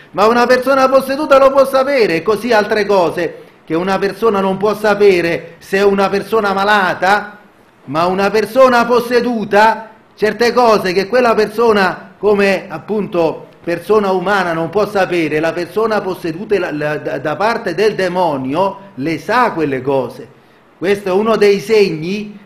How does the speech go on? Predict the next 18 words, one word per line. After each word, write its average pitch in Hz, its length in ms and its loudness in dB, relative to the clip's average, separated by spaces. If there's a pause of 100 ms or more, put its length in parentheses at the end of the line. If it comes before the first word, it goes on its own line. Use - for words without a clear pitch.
che 151 160 -12
ci 185 160 -8
fanno 220 380 0
capire 254 500 -2
che 226 160 -2
la 220 140 0
persona 247 500 -2
è 240 100 -2
posseduta 240 680 -4
dal 226 300 -2
demonio. 202 920 -2 (260)
Vedete, 156 800 -2
San 196 840 0 (300)
Vincenzo 185 640 -2
Pallotti 185 720 0
era 208 240 2
un 190 80 -2
esorcista, 196 960 -4